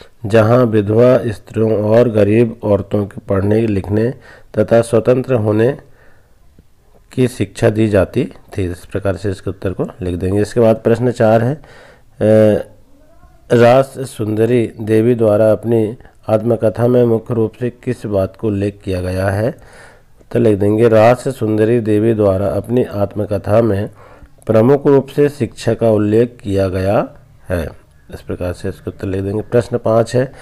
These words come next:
नीचे दी गई तालिका को पूर्ण कीजिए। समा-, ये वर्ष दिया हुआ है, पुरुष साक्षरता प्रतिशत में, स्त्री साक्षरता प्रतिशत में। उन्नीस सौ इकसठ में पुरुष की कितनी थी? चालीस प्रतिशत थी, स्त्री की पन्द्रह प्रतिशत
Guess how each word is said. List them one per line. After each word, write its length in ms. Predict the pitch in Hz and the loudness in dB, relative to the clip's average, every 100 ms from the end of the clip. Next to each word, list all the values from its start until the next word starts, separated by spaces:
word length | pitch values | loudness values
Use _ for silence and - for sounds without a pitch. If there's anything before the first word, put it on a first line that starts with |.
| - - - | -20 -20 -2
नीचे 340 | 120 123 123 143 | 2 2 2 2
दी 200 | 131 123 | 4 4
गई 160 | 120 | 2
तालिका 480 | 117 104 98 101 107 | 2 2 2 0 -2
को 160 | 104 123 | -2 -4
पूर्ण 340 | - 107 110 | 0 0 0
कीजिए। 480 | 107 98 87 92 98 | -2 -4 -4 -2 -2
समा-, 340 | - 104 101 104 - - - _ - | -2 -2 -2 -6 -14 -20 -20 _ -6
ये 180 | 104 113 | 0 0
वर्ष 400 | 98 120 120 127 | 2 2 2 0
दिया 320 | 113 113 113 | -2 0 0
हुआ 260 | 107 113 113 | 2 0 0
है, 160 | 123 | 0
पुरुष 300 | - 110 120 | -2 0 0
साक्षरता 640 | - - 98 - 113 98 113 | -2 -2 -2 -2 -6 -2 -4
प्रतिशत 400 | 107 95 - 113 | -4 -6 -4 -2
में, 260 | 117 120 113 - | 0 -2 -2 -8
स्त्री 300 | 101 - 113 | -14 -8 -8
साक्षरता 500 | 110 104 - 104 - | -6 -8 -8 -10 -8
प्रतिशत 400 | - 98 - 92 92 | -8 -8 -8 -10 -8
में। 160 | 92 - - - - | -10 -12 -20 -20 -6
उन्नीस 340 | 110 117 123 131 | 0 2 2 4
सौ 60 | |
इकसठ 340 | 117 - 117 117 | 2 2 0 2
में 100 | 117 | 0
पुरुष 300 | 113 113 - | 0 -4 -4
की 120 | 117 | -6
कितनी 300 | 113 117 117 | -4 -2 -2
थी? 160 | 127 | -4
चालीस 340 | 123 98 95 - | -4 -2 -2 -4
प्रतिशत 340 | 110 - 104 | -8 -8 -8
थी, 260 | 92 101 98 - - - - - _ - | -8 -8 -10 -14 -20 -20 -20 -20 _ -10
स्त्री 320 | 104 - 120 | -8 -2 -2
की 140 | 127 131 | 0 -2
पन्द्रह 340 | - 92 95 | 0 2 2
प्रतिशत 420 | 107 101 104 95 | 0 -2 -4 -8